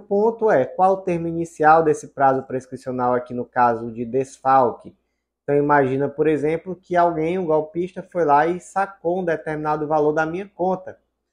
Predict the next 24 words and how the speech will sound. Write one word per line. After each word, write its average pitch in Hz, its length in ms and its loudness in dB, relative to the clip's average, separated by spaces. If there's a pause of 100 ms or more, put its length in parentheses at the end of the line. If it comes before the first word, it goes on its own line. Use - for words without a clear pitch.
(400)
Qual 196 260 6
o 208 40 2
termo 190 400 0
inicial 170 540 2
do 156 100 -4
prazo 139 380 2
prescricional 135 760 -4
para 131 220 0
que 131 140 -6
eu 131 60 -2
proponha 165 800 -2
a 147 40 0
ação 131 320 -4
em 127 60 -6
face 120 380 -4
do 117 60 -12
Banco 120 280 -4
do 123 80 -12
Brasil 131 640 -2 (420)
requerendo 156 500 2
a 139 60 4
restituição 135 600 -4
desse 120 240 -4
valor? 123 400 0